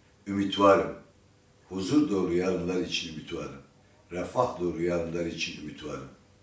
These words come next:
Dünyanın vatandaşları olarak,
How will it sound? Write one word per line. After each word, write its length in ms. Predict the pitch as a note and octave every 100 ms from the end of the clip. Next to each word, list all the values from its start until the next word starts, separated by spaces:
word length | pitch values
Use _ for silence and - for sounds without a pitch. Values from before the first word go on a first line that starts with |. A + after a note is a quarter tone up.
| - - - _ _ - - - - - - - - -
Dünyanın 400 | A2 C#3+ D3 D#3
vatandaşları 760 | D3 B2+ C3 A#2+ A#2+ - A#2 C3
olarak, 400 | G#2 G#2 -